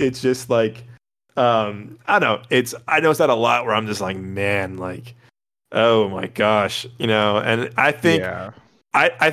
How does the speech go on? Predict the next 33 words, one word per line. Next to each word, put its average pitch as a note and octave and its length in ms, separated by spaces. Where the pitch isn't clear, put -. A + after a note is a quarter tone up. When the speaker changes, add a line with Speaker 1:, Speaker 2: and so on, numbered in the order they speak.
Speaker 1:
I - 60
don't E3 80
know F3 100
about D3+ 300
you, D3+ 120
but C3 80
I B2+ 60
know C3+ 180
we, C3 160
when B2+ 120
we C3 80
do B2 160
our A#2 160
top B2+ 360
favorite B2 220
movies A#2+ 160
of A#2 120
the G#2+ 80
year, A#2 320
we're A#2+ 160
probably B2+ 240
getting A2+ 60
a - 20
lot A#2 160
of, - 140
<laughs> - 0
we're G3 80
probably F3 240
getting D#3+ 200
a - 80
lot C#3+ 120
of - 80
shit. - 520